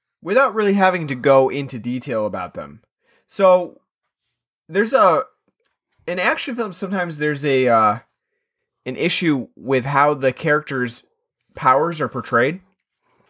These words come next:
and that you're kind of learning as the film goes along the more powerful things that they can do.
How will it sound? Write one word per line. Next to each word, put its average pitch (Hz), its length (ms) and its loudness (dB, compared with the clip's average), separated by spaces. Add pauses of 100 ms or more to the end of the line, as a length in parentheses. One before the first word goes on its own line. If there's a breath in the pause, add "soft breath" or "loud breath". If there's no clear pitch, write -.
(240)
and 139 120 -4
that 131 140 -2
you're 139 140 -2
kind 156 200 0
of 127 160 0
learning 131 480 -2
as 120 220 -2
the 120 80 -4
film 131 400 0 (320 soft breath)
goes 147 220 2
along 123 600 2
the 135 140 0
more 131 220 -2
powerful 123 500 2
things 123 300 -4
that 113 100 -6
they 117 120 -2
can 113 160 -6
do. 113 320 -4